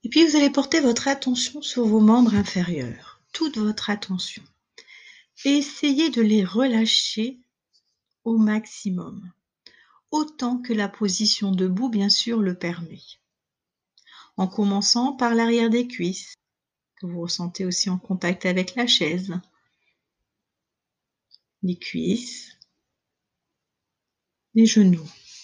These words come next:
Les genoux qui sont dans la position debout, ni complètement tendus,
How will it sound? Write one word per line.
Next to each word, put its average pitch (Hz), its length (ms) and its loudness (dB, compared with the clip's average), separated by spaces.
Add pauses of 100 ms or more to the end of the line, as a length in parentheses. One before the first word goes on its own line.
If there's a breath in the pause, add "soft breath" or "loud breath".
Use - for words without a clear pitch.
(1400 loud breath)
Les 240 140 8
genoux 285 360 8
qui 285 140 0
sont 294 260 0
dans 269 100 2
la 233 140 4
position 226 580 2
debout, 226 540 0 (1000 loud breath)
ni 311 240 4
complètement 233 720 2
tendus, 233 640 -2